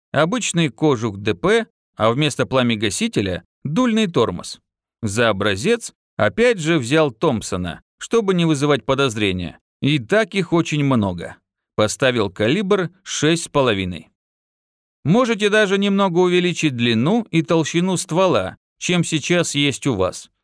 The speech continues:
Ну, вот примерно так. Переделки незначительные, а в остальном пулемет нормальный. Подвел итог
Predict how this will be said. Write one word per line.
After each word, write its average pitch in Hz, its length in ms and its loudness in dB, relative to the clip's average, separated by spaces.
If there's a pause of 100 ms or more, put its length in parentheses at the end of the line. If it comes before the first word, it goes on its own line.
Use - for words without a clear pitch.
(120)
Ну, 214 380 0 (220)
вот 190 320 0
примерно 165 480 0
так. - 400 -10 (340)
Переделки 131 560 0
незначительные, 131 1040 -2 (240)
а 127 140 2
в 135 80 0
остальном 160 560 0
пулемет 175 500 0
нормальный. 120 680 -2 (240)
Подвел 98 440 0
итог 208 340 -4